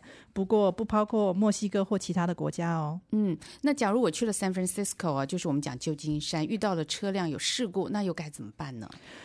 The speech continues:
Speaker 1: 你如果在美国或加拿大任何地方遇到车辆的事故呢，只要打I C B C免费索偿专-，专线
Speaker 2: 嗯。
Speaker 1: 一八零零九一，九一零四二二二就可以了。
Speaker 2: 是一八零零九一零四二二二啊。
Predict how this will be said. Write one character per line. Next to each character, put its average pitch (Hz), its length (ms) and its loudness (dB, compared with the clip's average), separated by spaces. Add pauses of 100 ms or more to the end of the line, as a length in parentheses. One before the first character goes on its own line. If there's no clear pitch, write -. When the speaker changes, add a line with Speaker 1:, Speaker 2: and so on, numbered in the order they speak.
(220)
Speaker 1:
你 202 120 6
如 214 160 4
果 311 100 4
在 320 160 4
美 190 180 6
国 190 140 2
或 226 140 4
加 240 160 4
拿 220 120 6
大 214 200 4
任 220 180 6
何 196 80 4
地 196 180 0
方 190 260 2
遇 190 120 2
到 180 160 2
车 196 160 -2
辆 190 160 4
的 175 80 2
事 190 220 0
故 196 200 0
呢， 165 220 2
只 165 160 -6
要 185 140 4
打 156 240 2
I 156 140 2
C 196 180 -2
B 202 100 -2
C 202 180 2
免 175 240 4
费 196 200 2
索 175 200 -2
偿 151 300 -2
专-， 190 300 0
专 208 240 4
线 202 340 2
Speaker 2:
嗯。 190 100 2
Speaker 1:
一 214 80 4
八 214 200 2
零 180 200 2
零 170 320 0
九 156 220 0
一， 208 320 0 (140)
九 165 180 2
一 202 140 0
零 170 260 0
四 - 240 0
二 185 220 2
二 180 180 0
二 175 160 2
就 190 160 -4
可 170 260 -4
以 180 120 0
了。 123 240 -2
Speaker 2:
是 - 180 0
一 196 180 -2
八 202 220 -2
零 165 180 2
零 156 160 2
九 151 220 0
一 180 160 0
零 147 160 2
四 - 260 -2
二 151 200 0
二 139 220 0
二 156 180 0
啊。 - 180 -2